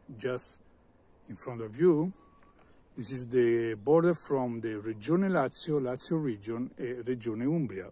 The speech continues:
Umbria region. We are very close to, uh, from Rome, just one hour driving. So it's very easy to come here in this part of Umbria.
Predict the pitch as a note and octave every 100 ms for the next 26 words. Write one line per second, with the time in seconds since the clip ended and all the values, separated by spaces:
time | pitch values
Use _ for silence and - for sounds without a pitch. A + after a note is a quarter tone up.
0 | - C3 A#2 B2 B2 D#3 D3+ F#2+ - _
1 | _ - - A#2 A#2 A2 F3 F3+ - D#3
2 | D#3 - - D3+ D3 D3 - - - _
3 | - B2+ A2 - B2+ B2 F3 C#3+ F#2+ -
4 | - A2+ C#3+ C#3 C3+ D3 E3 D#3 D#3 D3
5 | A#2+ D#3 D#3 A2 F#2 - - _ - -
6 | A2+ A#2 A#2 C3+ C#3 D3 - - B2+ -
7 | D#3 E3+ G3+ - - - - - C3+ D#3+
8 | C3+ C3+ C3+ - D3 C#3 C3 B2+ D#3+ F#3
9 | G#3+ B3+ A#3+